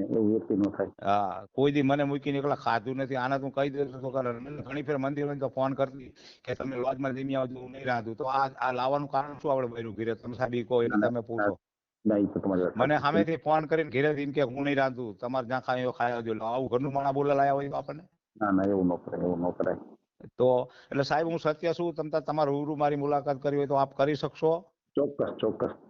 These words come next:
Speaker 2: અને મારું ગોકુળ વંદરાવન જેવું ફાર્મ છે, તમે આઈને અહીં જોશો ને મંદિર મારું ખાલી.
Speaker 1: એમ? આ ક્યાં આવ્યું તમારું
Speaker 2: તો
Speaker 1: ગામ?
Speaker 2: આ જુવાલ રોડ ઉપર આવ્યું, ઢેઢાલ ચોકડીથી અંદર આવ્યું.
Speaker 1: જુવાલ રોડ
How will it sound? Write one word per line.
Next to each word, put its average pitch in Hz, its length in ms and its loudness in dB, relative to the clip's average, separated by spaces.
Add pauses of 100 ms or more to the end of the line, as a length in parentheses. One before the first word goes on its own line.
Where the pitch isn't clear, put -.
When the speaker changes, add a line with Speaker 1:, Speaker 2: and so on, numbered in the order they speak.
(120)
Speaker 2:
અને 143 260 4
મારું 139 280 4
ગોકુળ 143 320 0
વંદરાવન 147 400 2
જેવું 147 180 0
ફાર્મ 143 240 2
છે, 147 100 -2
તમે 147 220 0
આઈને 147 180 2
અહીં 143 120 0
જોશો 143 280 2
ને 196 100 2
મંદિર 135 320 2
મારું 123 220 2
ખાલી. 117 300 -2 (600)
Speaker 1:
એમ? 123 240 4 (200)
આ 120 60 0
ક્યાં 180 260 2
આવ્યું 185 180 6
તમારું 170 280 4
Speaker 2:
તો 151 160 6 (160)
Speaker 1:
ગામ? - 500 -4
Speaker 2:
આ 127 320 6
જુવાલ 120 340 2
રોડ 113 200 -4
ઉપર 107 220 -4
આવ્યું, 117 140 -2
ઢેઢાલ 101 320 -4
ચોકડીથી 107 480 -4
અંદર 92 300 0
આવ્યું. 87 360 -6 (760)
Speaker 1:
જુવાલ 127 300 4
રોડ 131 280 4